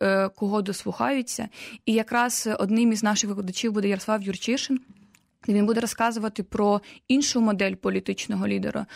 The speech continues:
про ту модель, яку ми дійсно потребуємо, і про тих якраз історичних, е, особистостей, які транслювали це і транслюють зараз. Тому, на жаль, зараз цієї гнуч-, гнучкості немає, але ми справді прагнемо для того, щоб, е,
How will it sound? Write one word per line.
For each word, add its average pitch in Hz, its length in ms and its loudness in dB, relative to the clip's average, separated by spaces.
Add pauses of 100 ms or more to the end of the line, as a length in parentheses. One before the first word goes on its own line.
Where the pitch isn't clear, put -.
(220)
про 214 300 2
ту 240 180 0
модель, 214 280 2
яку 220 260 -2
ми 214 120 2
дійсно 220 320 0
потребуємо, 214 840 2 (320)
і 214 200 2
про 202 280 -2
тих 233 260 -4
якраз 208 300 -4
історичних, 208 760 -4
е, - 320 0
особистостей, 208 760 -2
які 190 180 -4
транслювали 196 680 -2
це 208 340 -2 (220)
і 202 80 -6
транслюють 208 580 -2
зараз. - 420 -2 (320)
Тому, 247 420 4
на 233 200 2
жаль, 262 280 0
зараз 247 340 0
цієї 226 260 2
гнуч-, - 360 -4
гнучкості 220 680 0
немає, 254 520 2 (280)
але 208 180 4
ми 220 120 2
справді 240 400 -2
прагнемо 233 440 2
для 196 180 -2
того, 240 300 0
щоб, 208 340 -2
е, 202 160 2